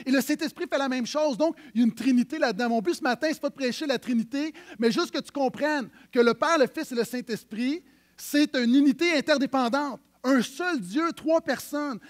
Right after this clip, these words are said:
Et le Saint-Esprit a un rôle là-dedans. Vous savez, c'est un peu comme des parents. Jésus dit, « Le Saint-Esprit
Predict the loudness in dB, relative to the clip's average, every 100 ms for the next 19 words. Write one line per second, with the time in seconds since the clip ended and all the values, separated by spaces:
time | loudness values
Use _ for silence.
0 | -4 2 2 0 -4 -4 -8 -8 -6 -4
1 | -4 -4 -4 -6 -8 -10 -12 -14 _ _
2 | _ _ _ _ _ _ -4 -2 0 0
3 | 0 -2 2 2 2 -2 -6 -2 -4 -4
4 | -8 -12 _ _ _ _ _ _ _ _
5 | _ _ _ _ _ _ _ _ -4 -4
6 | -2 -4 -2 -2 -2 -4 -4 -4 -4 -6
7 | -6 -8 -8 -10 -8 -6 -6